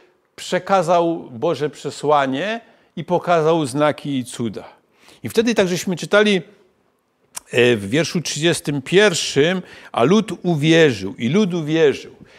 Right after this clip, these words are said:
A więc lud, słysząc to, co Mojżesz mówi, słuchając tego, widząc te trzy znaki, które naprawdę były spektakularne, uwierzył. Lud uwierzył i czytamy tam dalej: "Pokłonił się Bogu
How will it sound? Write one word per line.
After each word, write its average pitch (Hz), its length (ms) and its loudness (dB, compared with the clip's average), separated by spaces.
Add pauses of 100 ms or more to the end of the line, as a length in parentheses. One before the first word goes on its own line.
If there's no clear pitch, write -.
(100)
A 135 80 0
więc 151 200 0
lud, 220 280 0
słysząc 190 1080 0
to, 170 160 -2
co 165 160 -4
Mojżesz 156 520 -6
mówi, 156 720 -6 (280)
słuchając 160 840 -2
tego, 165 300 -4
widząc 139 680 0
te 131 220 0 (380)
trzy - 280 -2
znaki, 151 540 -2
które 123 240 -2
naprawdę 151 480 -2
były 151 260 -2
spektakularne, 143 1120 0
uwierzył. 160 760 0 (960)
Lud 170 240 0
uwierzył 170 840 0 (320)
i 143 60 -16
czytamy 180 520 -2 (260)
tam 151 200 -4
dalej: 185 360 0 (300)
"Pokłonił 180 880 0
się 170 240 -6
Bogu 175 680 -2